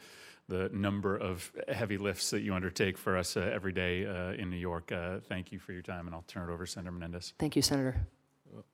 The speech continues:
Speaker 3: thank you. And, uh, in, uh, appreciation of, uh, the chairman's, uh, courtesies, I'm not gonna ask for unanimous consent for anything I'd want right now since I'm here alone. So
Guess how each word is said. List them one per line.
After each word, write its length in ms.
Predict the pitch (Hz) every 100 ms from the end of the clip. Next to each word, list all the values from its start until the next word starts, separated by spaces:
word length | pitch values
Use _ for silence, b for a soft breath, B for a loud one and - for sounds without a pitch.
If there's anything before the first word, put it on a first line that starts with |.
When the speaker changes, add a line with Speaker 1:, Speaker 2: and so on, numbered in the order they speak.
| - -
Speaker 3:
thank 280 | 123 120 113
you. 220 | 98 101
And, 220 | 95 98
uh, 180 | 98 98 107 - _ - - _ b b b b b b b b b b _ _ _ _ _ - -
in, 280 | 131 123 113
uh, 260 | 110 107 113 B B B
appreciation 800 | 143 147 139 - 123 120 120 110
of, 240 | 104 98 -
uh, 320 | 104 101 92 95 - _ _ _ - _ _ -
the 240 | 110 101 95
chairman's, 680 | - 127 120 104 101 92 107
uh, 340 | 95 92 92 95 - _ _ _ _ _ _ _ _ _
courtesies, 600 | - 147 143 - 113 101
I'm 140 | 107 107
not 160 | 113
gonna 160 | 113 104
ask 460 | 107 104 - - -
for 100 | 104
unanimous 460 | 104 107 104 98
consent 380 | - 90 110 104
for 120 | 101
anything 280 | 95 95 98
I'd 140 | 92
want 260 | 90 113 101
right 200 | 95 92
now 240 | 101 98
since 260 | 101 113 98
I'm 140 | 110
here 160 | 107 127
alone. 420 | 120 143 151 131
So 360 | - 135 117